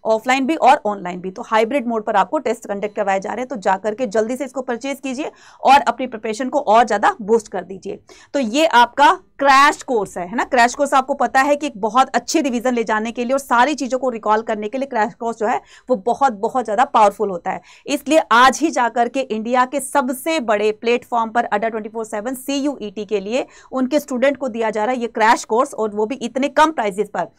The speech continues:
कितने कम प्राइसेस पर? तो मैक्सिमम डिस्काउंट पाने के लिए आपको क्या करना है, सबसे पहले Adda ट्वेंटी फ़ोर सेवन की एप्लीकेशन को डाउनलोड करना है।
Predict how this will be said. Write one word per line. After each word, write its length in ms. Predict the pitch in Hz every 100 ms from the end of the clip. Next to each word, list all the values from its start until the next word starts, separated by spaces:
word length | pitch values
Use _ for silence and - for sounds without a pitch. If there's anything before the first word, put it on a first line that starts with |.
| _ -
कितने 280 | 277 320 330
कम 180 | 302
प्राइसेस 360 | 285 269 254 285
पर? 120 | 294
तो 160 | 302 277
मैक्सिमम 420 | 240 247 - 330
डिस्काउंट 360 | 285 285 262 262
पाने 260 | 233 240
के 140 | 247 240
लिए 200 | 240 294
आपको 320 | 220 220 240
क्या 180 | - 240
करना 260 | 233 220
है, 100 | 294 - _ -
सबसे 280 | 302 277 320
पहले 240 | 311 262 254
Adda 220 | 226 240
ट्वेंटी 180 | 240 240
फ़ोर 140 | 262
सेवन 320 | 254 220 226
की 160 | 220 349
एप्लीकेशन 680 | 466 226 226 247 247 247 269
को 100 | 262
डाउनलोड 400 | 214 208 247 277
करना 260 | 277 247
है। 100 | 262